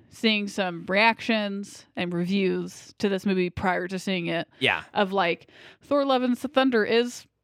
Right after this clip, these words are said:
Speaker 1: fun, I guess. Just
Speaker 2: Yeah.
Speaker 1: fun, though.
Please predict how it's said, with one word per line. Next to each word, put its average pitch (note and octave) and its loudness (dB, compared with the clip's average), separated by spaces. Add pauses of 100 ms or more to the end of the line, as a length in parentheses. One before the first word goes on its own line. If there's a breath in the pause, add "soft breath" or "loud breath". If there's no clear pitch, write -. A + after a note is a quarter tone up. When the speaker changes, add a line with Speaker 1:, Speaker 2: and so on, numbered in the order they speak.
(160)
Speaker 1:
fun, C4 0 (1040)
I F#3+ 2
guess. G3 0 (880)
Just F3+ 6
Speaker 2:
Yeah. - -2
Speaker 1:
fun, G#3+ 2
though. F3 -2